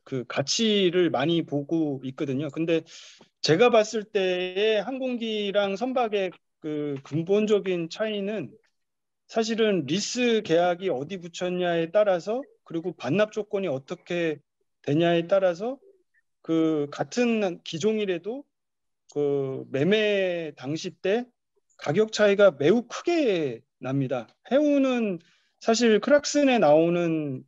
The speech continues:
그 가치가 거의 기준점이 돼가지고 거기서 큰 차이가 없는 반면에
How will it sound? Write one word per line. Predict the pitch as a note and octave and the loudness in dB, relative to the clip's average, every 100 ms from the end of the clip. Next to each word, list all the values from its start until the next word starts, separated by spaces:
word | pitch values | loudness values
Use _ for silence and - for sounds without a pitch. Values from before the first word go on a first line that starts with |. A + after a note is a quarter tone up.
| _ | _
그 | C#3 C3+ B2+ A#2+ B2 - _ _ _ _ _ _ _ _ - | -4 -2 -4 -8 -12 -20 _ _ _ _ _ _ _ _ -10
가치가 | - C3+ - G#3+ E3 D3 D3 A#2 | -6 -4 0 4 6 6 4 0
거의 | C#3+ D3+ | -2 -2
기준점이 | C#3+ C3+ G3 G#3 G3+ G3 | -4 -4 -2 2 2 2
돼가지고 | F3 C3 D#3+ D3 C#3 G#3+ B3+ _ _ _ _ _ | 0 2 2 0 -4 -10 -10 _ _ _ _ _
거기서 | C#3+ E3 F3+ | -2 -2 -2
큰 | - D4+ D#4+ | -2 0 0
차이가 | - C#4 B3+ | 0 0 0
없는 | D3 D#3+ F3+ | 0 -2 -4
반면에 | C#3 C#3 D3 D#3 F3+ A2 | -6 -4 -4 -4 -6 -8